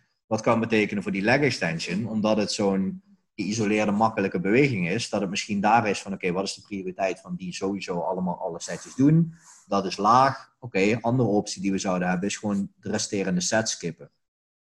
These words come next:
Wat al betekent dat je de belasting voor die sessie omlaag trekt, als reactie op het feit dat je, eh, belastbaarheid waarschijnlijk lager lag, omdat je objectief gemeten hebt, ik haal mijn doel niet, maar ik heb het wel geprobeerd.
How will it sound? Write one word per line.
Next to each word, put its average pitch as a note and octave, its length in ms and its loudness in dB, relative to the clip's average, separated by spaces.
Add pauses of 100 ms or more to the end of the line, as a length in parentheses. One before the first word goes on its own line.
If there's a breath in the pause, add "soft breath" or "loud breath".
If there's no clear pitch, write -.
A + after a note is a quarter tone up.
(120)
Wat A2+ 220 2
al A2+ 120 6
betekent A2+ 480 2
dat G#2 140 0
je G#2+ 80 -4
de G2 60 -2
belasting G#2 500 0
voor F#2+ 160 -6
die F#2 140 -4
sessie F#2+ 640 0 (580 loud breath)
omlaag G2+ 460 0
trekt, - 540 -2 (380)
als A2+ 320 2
reactie A2 600 2
op G2 120 -2
het G2+ 140 -2
feit F#2 340 2
dat F#2+ 200 0
je, F2+ 140 0
eh, F2 580 -2
belastbaarheid F#2+ 600 0
waarschijnlijk F2 460 0
lager E2+ 300 0
lag, - 340 0 (380 soft breath)
omdat G#2+ 280 0
je - 100 -2
objectief D3 580 4
gemeten A2 440 2
hebt, F#2 360 0
ik G#2+ 160 -2
haal G#2 220 4
mijn F#2 140 -2
doel F#2 200 0
niet, G#2 360 -2
maar - 80 -4
ik - 60 -6
heb G2+ 100 2
het F2 80 -2
wel G2 140 4
geprobeerd. F2 640 -2